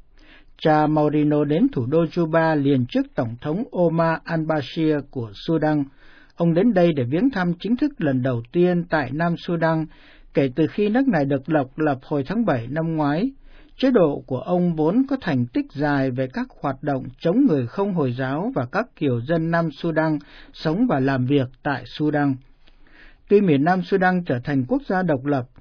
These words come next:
nhưng các giám mục tại Sudan vẫn tiếp tục duy trì một hội đồng giám mục duy nhất bao gồm cả hai nước. Phần lớn các tín hữu Công giáo sinh sống tại Nam Sudan, trong khi ở miền Bắc Sudan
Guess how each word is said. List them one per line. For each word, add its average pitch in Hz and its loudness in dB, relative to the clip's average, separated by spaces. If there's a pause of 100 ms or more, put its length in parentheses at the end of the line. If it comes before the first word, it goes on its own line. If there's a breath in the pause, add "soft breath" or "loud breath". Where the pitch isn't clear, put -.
nhưng 170 2
các - -8
giám 247 2
mục 147 4 (100)
tại 131 -4
Sudan 165 0
vẫn 175 0
tiếp 269 -2
tục 131 2
duy 185 2
trì 139 0 (340 soft breath)
một 151 0
hội 143 -2
đồng 139 0
giám 190 2
mục 143 0
duy 190 2
nhất 226 -2 (140)
bao 180 2
gồm 147 0
cả 123 -6
hai 180 -2
nước. 185 0 (760 soft breath)
Phần 151 4
lớn 156 4
các 254 0
tín 254 2
hữu 220 0
Công 170 0
giáo 160 0 (160)
sinh 185 -2
sống 175 -2
tại 143 -2
Nam 170 0
Sudan, 165 0 (520 soft breath)
trong 170 2
khi 165 0
ở 131 -6
miền 131 -2
Bắc 202 -2 (140)
Sudan 170 0